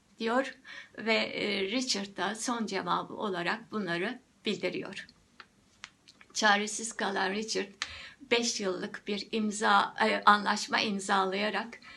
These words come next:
Selahaddin'in Kudüs'te dahil olmak üzere bölgedeki hakimiyetini tanımak zorunda kalıyor.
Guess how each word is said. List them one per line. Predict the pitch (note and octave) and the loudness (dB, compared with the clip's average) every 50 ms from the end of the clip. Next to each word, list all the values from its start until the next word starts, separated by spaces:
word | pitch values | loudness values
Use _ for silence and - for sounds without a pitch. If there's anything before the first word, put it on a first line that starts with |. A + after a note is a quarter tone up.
| - - _ | -20 -20 _
Selahaddin'in | - - - C4 A3+ G#3+ G#3 G3+ G3+ G#3 G3+ - - - G#3+ G#3+ A3+ A#3 A3+ A3+ - - _ _ | -12 -6 -2 0 0 2 4 4 2 2 0 -4 -6 -4 -2 0 0 0 -2 -4 -6 -12 _ _
Kudüs'te | - - C4+ B3 B3 A#3+ - A#3+ G#3 F#3+ | -8 -6 -4 -2 -2 -2 -2 -2 -2 2
dahil | G3+ G3+ G3+ G#3 G#3 A3 G#3 - | 2 2 2 2 2 -2 -2 -2
olmak | - G#3 G3+ G3+ G3+ G#3+ A3 A3 G#3 | -2 -2 -2 0 -2 -2 -4 -4 -6
üzere | G3 G3 F#3 F3+ F3 - - - _ - | -4 -2 -2 -2 -2 -6 -8 -12 _ -2
bölgedeki | A#3 A#3+ A#3 - - - F#3+ F#3+ F#3+ - F#3+ F3+ - - - A#3+ A#3+ | 0 0 0 0 0 0 -2 -2 -2 -2 -4 -6 -6 -4 -4 -4 2
hakimiyetini | A3+ A3 A3+ A3 G#3+ G#3+ - G3 F#3 F3+ F3 F#3 F#3+ - A3 A#3 B3 B3 | 6 6 6 6 6 2 -4 -6 -4 -2 -2 -2 -2 -4 -4 -4 -4 -4
tanımak | A3+ G#3+ G3 F#3 F#3 F#3 F#3+ - | -4 -4 -4 -2 -2 -2 -4 -4
zorunda | - F#3 F3+ F3 E3+ E3+ F3 E3+ F3+ F3+ - | -4 -4 -4 -2 -2 -2 -2 -2 -2 -2 -2
kalıyor. | G3 F3+ F3+ F3+ F3 E3+ E3 - F#3+ G#3+ A3 - - | -4 -4 -4 -2 -2 -2 -2 -2 -2 -4 -6 -6 -8